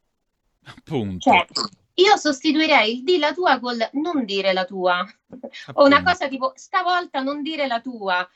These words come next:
Speaker 2: Un po' come quando uno, io ho fatto questo paragone anche tra, eh, l'all you can eat e, e questo,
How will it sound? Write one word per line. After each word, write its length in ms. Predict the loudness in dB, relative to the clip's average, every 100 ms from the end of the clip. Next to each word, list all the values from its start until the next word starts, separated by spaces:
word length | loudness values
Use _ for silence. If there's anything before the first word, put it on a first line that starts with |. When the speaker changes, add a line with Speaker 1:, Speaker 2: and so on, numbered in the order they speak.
| _
Speaker 2:
Un 120 | -8 0
po' 160 | 0 0
come 200 | -4 2
quando 400 | 2 2 -2 -2
uno, 380 | -2 -2 -4 -10 -16 -10
io 140 | -6
ho 80 | -2
fatto 300 | -2 0 0
questo 260 | 0 0 2
paragone 480 | 2 4 4 4
anche 320 | 2 0 -4 -2
tra, 280 | 4 4 2 _ _
eh, 520 | -4 0 2 4 2 4
l'all 220 | 2 2
you 160 | -4
can 220 | -6 -4 -4
eat 360 | -8 -12 _
e, 480 | -2 0 0 -2 -4 -6
e 140 | -6
questo, 560 | 2 2 2 -6 -6